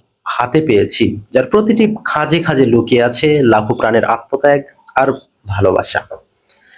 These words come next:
আজকের এই ক্লাস শুধু তথ্য ভিত্তিক নয়, এটা আমাদের একটা দায়িত্ব,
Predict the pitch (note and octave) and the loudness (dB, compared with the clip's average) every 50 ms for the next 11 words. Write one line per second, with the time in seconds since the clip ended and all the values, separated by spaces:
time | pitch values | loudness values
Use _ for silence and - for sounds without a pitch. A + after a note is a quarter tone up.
0 | - - - D3 D#3 D#3+ D#3+ E3+ A3 A3 A3+ A3 A3 G#3+ G#3+ A#3+ B3+ - - - | -14 -6 -4 -2 -2 -2 0 0 2 2 2 2 2 2 2 2 2 0 -2 -2
1 | - - - G3+ G3 F#3 G3+ G3 - - - - _ - F#3 F#3+ F#3+ F#3 F#3 - | -2 0 2 2 4 4 4 2 2 0 -4 -8 _ 0 0 0 0 0 -4 -2
2 | A3 G#3+ G#3+ C#3 C3+ - B2 - - A#2 A#2+ A#2 G2+ G2 G2+ A2 C#3 F#3 D#3+ C#3+ | -2 0 2 0 0 -2 -2 -2 -2 -2 0 0 0 0 2 2 0 0 0 0
3 | D3 - B2 A#2+ B2 B2 B2 B2 B2 A#2+ B2 C3 C3 B2+ - - _ _ _ _ | 0 0 0 0 0 2 2 2 2 2 2 0 0 -2 -4 -10 _ _ _ _
4 | _ _ _ _ _ _ _ - G#2 G#2 G#2+ G#2+ A#2 B2 B2 - - - F#3+ G#3 | _ _ _ _ _ _ _ -8 -4 -2 0 0 0 0 -2 -4 -2 0 0 0
5 | A#3 A3+ - | 0 -2 -6